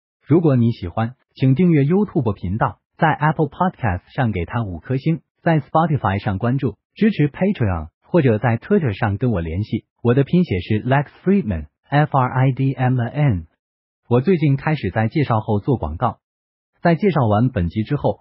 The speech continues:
我会做一到两分钟的广告，但不会在中间插入广告，以免影响听众的体验。本节目由 Cash A P P呈现，它是应用商店中排名第一的金融应用程序。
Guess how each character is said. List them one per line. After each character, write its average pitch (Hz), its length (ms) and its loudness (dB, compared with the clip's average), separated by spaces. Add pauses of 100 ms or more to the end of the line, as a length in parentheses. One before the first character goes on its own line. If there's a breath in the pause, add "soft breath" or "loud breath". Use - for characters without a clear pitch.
(120)
我 101 120 -2
会 131 160 0
做 147 180 0
一 156 80 2
到 143 180 0
两 85 260 -2
分 143 180 -2
钟 165 160 -2
的 123 80 2
广 80 180 -8
告， 120 240 -4 (160)
但 170 160 2
不 147 100 -2
会 156 160 0
在 123 160 2
中 156 200 0
间 170 180 0
插 160 200 -4
入 143 140 0
广 80 220 -8
告， - 240 -2 (140)
以 156 140 4
免 113 240 2
影 107 200 0
响 85 200 -6
听 156 200 -4
众 165 160 0
的 104 80 -2
体 85 200 -10
验。 120 240 -2 (640)
本 127 140 2
节 139 140 2
目 175 160 2
由 113 220 0
Cash 139 280 -2 (100)
A 135 140 0
P 180 200 -2
P 131 200 -2
呈 87 220 -10
现， 98 220 -6 (140)
它 190 120 0
是 196 160 -2
应 220 180 2
用 135 160 2
商 170 220 0
店 147 180 2
中 151 180 0
排 110 220 -6
名 127 220 0
第 170 160 -4
一 185 80 -2
的 131 120 0
金 151 200 -2
融 110 220 0
应 180 180 0
用 101 160 -2
程 90 220 -8
序。 - 240 -8